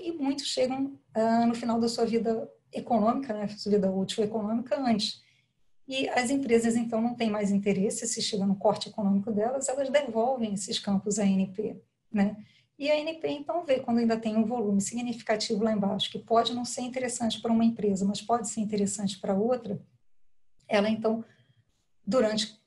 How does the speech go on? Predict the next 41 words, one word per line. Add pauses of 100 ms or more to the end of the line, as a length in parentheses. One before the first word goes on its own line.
(120)
quatro
vezes,
ela
ofereceu,
fez
umas
licitações
públicas
para
oferecer
essas
que
ela
chamou
de
acumulações
marginais (280)
para
empresas
de
menor
porte,
geralmente
são
campos
em
terras
ou
no
água
rasa, (720)
para
elas
ainda
terem
o
direito
de
desenvolver
e
extrair